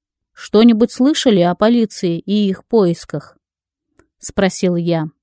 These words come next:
«Они все еще продолжают расследование. Уже допросили всех и теперь начали прочесывать поля вдоль дороги. Мне кажется, их последняя теория такова.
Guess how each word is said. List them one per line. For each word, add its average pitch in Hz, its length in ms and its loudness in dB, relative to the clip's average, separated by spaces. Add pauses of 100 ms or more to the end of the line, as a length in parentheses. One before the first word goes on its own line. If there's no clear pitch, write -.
(1600)
«Они 240 240 6
все 254 260 2
еще 247 180 0
продолжают 247 720 2
расследование. 165 880 -2 (460)
Уже 208 260 2
допросили 196 640 2
всех - 460 -2 (540)
и 226 100 -4
теперь 285 340 2
начали 214 320 2
прочесывать 202 760 -2
поля 262 300 0
вдоль 220 280 0
дороги. 160 600 -2 (960)
Мне 226 340 4
кажется, 220 720 0 (200)
их 233 180 -2
последняя 247 640 2
теория 202 540 2
такова. 180 580 -2